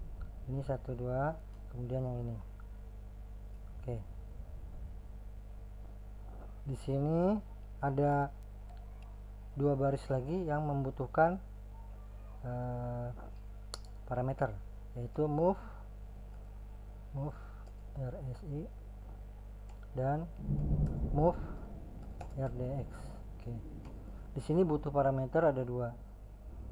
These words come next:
Kita akan buat parameternya di sini dua. Dan ini ma-, parameter satu,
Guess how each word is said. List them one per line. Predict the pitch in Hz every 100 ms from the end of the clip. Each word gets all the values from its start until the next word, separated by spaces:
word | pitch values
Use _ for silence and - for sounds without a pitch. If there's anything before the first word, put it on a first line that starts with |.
| - - - -
Kita | - 139
akan | 127 135 131
buat | 120 131 -
parameternya | 127 127 127 127 120
di | 123 113
sini | 127 123
dua. | 117 117 120 - - - - -
Dan | - 117 123 135
ini | 147
ma-, | 143 135 -
parameter | 135 131 131 131
satu, | - 120 131 139 160